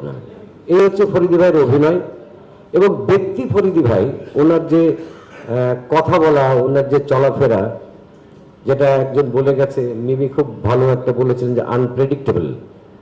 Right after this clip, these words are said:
আবার একজন বলেছেন, বাচ্চু ভাই বলেছেন ম্যাজিশিয়ান। আসলেই ফরিদ ভাই অভিনয়ের ম্যাজিশিয়ান।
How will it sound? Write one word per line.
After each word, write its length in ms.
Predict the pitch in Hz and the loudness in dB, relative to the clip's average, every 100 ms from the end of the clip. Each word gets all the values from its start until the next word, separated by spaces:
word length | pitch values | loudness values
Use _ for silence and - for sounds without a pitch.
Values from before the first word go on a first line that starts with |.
| - - - | -20 -20 -6
আবার 280 | 117 131 127 | 0 0 2
একজন 520 | 123 113 135 135 135 | -2 0 0 0 0
বলেছেন, 380 | 127 131 127 131 | 0 0 0 -2
বাচ্চু 280 | 120 117 127 | 0 -2 0
ভাই 120 | 135 | 0
বলেছেন 420 | 127 135 127 135 | 2 0 0 0
ম্যাজিশিয়ান। 840 | 123 101 117 123 131 - 92 76 64 - - - - - - - - - - | 0 0 0 0 -4 -4 -6 -6 -10 -16 -20 -20 -20 -20 -20 -20 -20 -20 -14
আসলেই 440 | - 127 185 185 202 | -8 -2 0 2 2
ফরিদ 360 | 143 156 151 | 2 0 2
ভাই 200 | 139 143 147 135 - 120 | 2 4 4 0 -2 0
অভিনয়ের 680 | 127 156 147 139 139 - - - - - - | 2 4 4 4 2 -2 -12 -18 -20 -20 -14
ম্যাজিশিয়ান। 720 | 85 98 107 107 113 95 73 | -6 0 0 0 -2 -4 -6